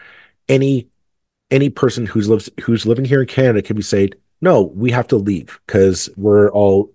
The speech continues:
colonial mindset." Are there problems with colonialism? Absolutely. Is it har-, was it harmful?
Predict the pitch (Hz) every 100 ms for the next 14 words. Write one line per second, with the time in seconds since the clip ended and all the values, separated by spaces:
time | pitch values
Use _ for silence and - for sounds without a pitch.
0 | _ 98 95 92 92 92 - - _ _
1 | _ - - _ _ - 143 165 - 147
2 | 147 151 - 135 135 135 131 147 - -
3 | 117 - 107 98 85 73 - - - _
4 | _ - 110 107 - - 113 110 95 117
5 | 135 165